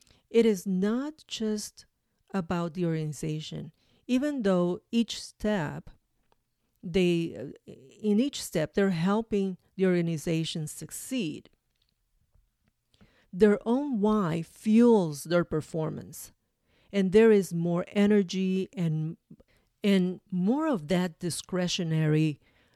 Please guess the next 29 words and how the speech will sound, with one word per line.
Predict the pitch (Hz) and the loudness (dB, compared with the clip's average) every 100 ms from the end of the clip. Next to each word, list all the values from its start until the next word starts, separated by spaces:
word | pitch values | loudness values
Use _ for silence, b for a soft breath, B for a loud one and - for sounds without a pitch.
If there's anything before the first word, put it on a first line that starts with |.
| b _ | b _
performance | 190 160 - 175 165 147 135 131 | -4 -4 -4 -2 -2 -2 -6 -6
or | 160 151 | -4 -4
discretionary | 139 147 - 185 175 170 156 160 151 | -4 -8 -6 -6 -6 -6 -4 -2 -2
will | 139 147 156 151 151 | -2 -2 0 -2 -4
to | - - 151 131 - | -8 -10 -10 -10 -10
perform | 147 123 - 165 156 | -10 -8 -4 -2 -2
at | 147 143 | -4 -6
a | |
higher | 135 165 156 139 | -6 -6 -4 -6
level | 139 147 156 139 139 | -6 -4 -4 -6 -10
that | 143 175 - | -10 -12 -16
comes | - 311 311 262 - b b b b | -14 -10 -10 -12 -18 b b b b
only | 233 240 240 | -2 0 0
from | 220 202 190 | -2 -2 -2
individuals | 170 160 180 175 170 - | -2 -2 -2 -2 -6 -8
that | 165 - | -10 -10
trust | - 180 180 - - | -8 -4 -4 -6 -8
their | 160 | -8
leader. | 143 160 156 151 170 b b b b b b b _ | -4 -4 -2 -4 -8 b b b b b b b _
I | 214 | 4
was | 202 196 - | 4 4 0
fortunate | - 214 220 - 196 185 - | -8 -4 -4 -4 -4 -4 -6
to | 170 | -8
work | 147 165 170 165 | -6 -4 -4 -6
with | 165 160 156 - | -6 -4 -6 -8
great | 160 175 196 - | -2 2 2 0
groups | 165 165 160 - | -6 -6 -6 -10
of | 165 - | -12 -8
people | 160 147 156 147 | -8 -6 -6 -6